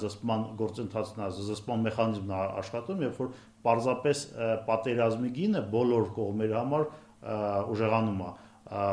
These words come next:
ավելանում է, և, ը, Ադրբեջանը հասկանում է, որ եթե բոլոր կողմերը ունեն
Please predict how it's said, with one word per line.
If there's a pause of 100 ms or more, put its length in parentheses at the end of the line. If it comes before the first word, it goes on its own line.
(320)
ավելանում
է, (580)
և,
ը, (160)
Ադրբեջանը
հասկանում
է,
որ (160)
եթե (300)
բոլոր
կողմերը
ունեն